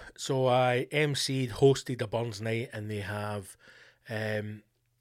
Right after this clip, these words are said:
different dancers, they have different performers, they have people m-, reading the speeches and doing, uh, different addresses.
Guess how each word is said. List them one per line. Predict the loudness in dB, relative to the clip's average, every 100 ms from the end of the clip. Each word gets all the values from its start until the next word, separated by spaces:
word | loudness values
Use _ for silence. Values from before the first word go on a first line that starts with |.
| -12
different | -10 -10 -2
dancers, | 2 4 2 0 0 -2 -8
they | -8
have | -8 -8
different | -10 -10 -14
performers, | -12 -2 2 4 2 0 -4
they | -8
have | -10 -10
people | -10 -8 -10 -12 -18
m-, | -18 -18 -20 -14
reading | -12 -10 -10
the |
speeches | -6 -6 -6 -6 -6 -6
and | -10 -12 -10
doing, | -10 -10 -12 -20 -20 -20 -20 -20 -20 _ -12
uh, | -6
different | -6 -6 -6
addresses. | -2 0 0 0 -6